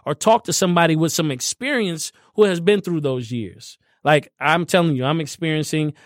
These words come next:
uh, with my daughter, and she's going through her teenage thing, and, you know, she's talkative one moment, and then she's silent in other moments, and other moments she's talking to me from the time I pick her up until the time we get home. Then she's talking to me once we're in the house,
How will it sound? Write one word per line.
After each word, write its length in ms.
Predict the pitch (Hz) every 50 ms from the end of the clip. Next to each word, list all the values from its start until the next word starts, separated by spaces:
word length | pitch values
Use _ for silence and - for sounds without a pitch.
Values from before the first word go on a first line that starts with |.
| - _ -
uh, 360 | 127 135 135 131 131 139 135
with 200 | 127 151 143 127
my 200 | 147 151 160 175
daughter, 520 | 170 160 160 151 151 147 147 147 147 147 - _ _ _ 101
and 120 | 123 127
she's 180 | - 175 175 165
going 300 | 160 160 165 156 156 151
through 180 | 156 156 156
her 140 | 156 190 180
teenage 580 | 175 - 185 170 160 160 147 147 143 139 - -
thing, 380 | - 156 151 156 160 160 147
and, 120 | 123 107 101 - _ - _ _
you 80 | - 139
know, 100 | 143 131
she's 240 | - - 143 123 -
talkative 500 | - 170 165 151 - 170 160 156 156 151
one 140 | 160 160
moment, 400 | 175 165 160 160 175 190 196 180
and 160 | 165 135 127 131
then 300 | 143 143 143 139 131 - _ _ _
she's 240 | - - 147 131 -
silent 440 | - 156 147 160 160 160 165 160
in 120 | 160 151 151
other 180 | 165 175 180
moments, 480 | 175 170 175 175 185 202 208 208 - -
and 180 | 139 123 110 - - _ _ - _ -
other 220 | 131 156 165 165
moments 480 | 170 165 165 175 175 170 - - - - _
she's 240 | - - 165 143 -
talking 320 | - 156 156 151 - 160
to 80 | 156 156
me 160 | 160 160 156
from 180 | 151 160 151 143
the 80 | 123
time 300 | 123 - 156 156 156 156
I 80 | 151 151
pick 240 | - - 180 165 -
her 200 | 175 165 165 165
up 200 | 175 190 185 -
until 240 | 147 - - 151 127
the 80 | 120
time 320 | - - 156 156 156 156 156
we 80 | 156
get 180 | 151 151 147 139
home. 380 | - 165 170 175 190 190 190 - - - - _
Then 100 | 139 147
she's 160 | - - 131
talking 340 | - - 165 170 170 - 165
to 60 | 160
me 160 | 160 160 160 156
once 240 | 156 156 151 -
we're 160 | 147 139 143 160
in 120 | 180 185
the 100 | 190 185
house, 280 | 185 196 196 208 202